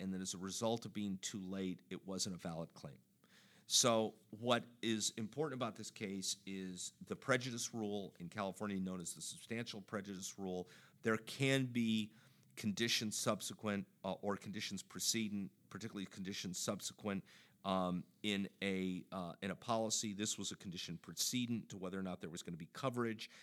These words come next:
and it was that they had to report it within a certain amount of time, and if they didn't report it within a certain amount of time, they had,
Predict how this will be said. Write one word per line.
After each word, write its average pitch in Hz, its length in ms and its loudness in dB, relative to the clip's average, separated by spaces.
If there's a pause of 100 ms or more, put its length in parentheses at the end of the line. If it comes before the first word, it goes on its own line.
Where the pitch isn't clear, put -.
(240)
and 98 100 2
it - 100 -4
was 95 260 -2
that 80 140 -10
they 92 140 -2
had 101 220 2
to 101 60 -4
report 95 440 0
it 101 180 0
within 92 420 -4
a - 40 -10
certain 92 300 0
amount 87 180 -2
of 80 80 -8
time, 113 400 2
and 92 80 0
if 85 100 -8
they 85 80 -8
didn't 92 240 -4
report 90 300 -4
it 87 40 -2
within - 100 -10
a - 40 -8
certain 71 220 -6
amount 87 160 -2
of 82 80 -8
time, 110 300 0
they 95 80 0
had, 87 100 -6